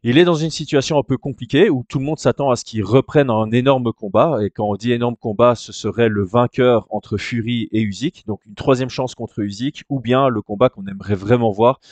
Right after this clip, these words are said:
contre Fury, euh, en cas de victoire de, de Fury contre Usyk. En tout cas, c'est ce à quoi on aurait pu s'attendre, c'est qu'il prenne le vainqueur entre ces deux gars-là. On pouvait s'attendre aussi à ce qu'ils prennent par exemple Joseph Parker, qui avait fait une très belle performance contre Deontay Wilder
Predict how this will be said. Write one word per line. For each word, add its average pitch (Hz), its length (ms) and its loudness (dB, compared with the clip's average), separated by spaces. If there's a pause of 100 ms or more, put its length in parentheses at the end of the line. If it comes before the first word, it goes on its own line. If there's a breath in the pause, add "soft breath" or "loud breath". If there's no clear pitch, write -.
(200 soft breath)
contre 131 300 -2
Fury, 107 380 -6 (480 loud breath)
euh, 101 300 2
en 123 100 4
cas 131 140 4
de 113 60 -16
victoire 120 360 0
de, 101 220 -2
de 98 100 -6
Fury 113 300 -6
contre 104 240 -14
Usyk. 87 220 -12
En 101 60 -6
tout - 120 -12
cas, 151 100 4
c'est 117 360 -2
ce - 240 -2
à 131 180 4
quoi 131 140 0
on 127 100 -6
aurait 104 160 -2
pu - 140 -14
s'attendre, 120 480 -4
c'est - 200 -8
qu'il - 180 -14
prenne 139 380 0
le 110 280 2
vainqueur 113 540 0 (260)
entre 113 260 -2
ces 117 140 -4
deux 110 140 -2
gars-là. 104 320 0 (240)
On 165 140 -6
pouvait 147 240 0
s'attendre 120 340 -4
aussi 113 220 -4
à 110 60 2
ce - 60 -6
qu'ils - 120 -20
prennent 110 180 -6
par 101 140 0
exemple 98 260 -4
Joseph 101 300 -4
Parker, 131 360 0
qui 107 120 -6
avait 90 100 -2
fait 95 140 -8
une 92 80 -12
très 143 340 0
belle 123 160 -2
performance 110 480 -4
contre 95 240 -12
Deontay 101 300 -4
Wilder 98 340 0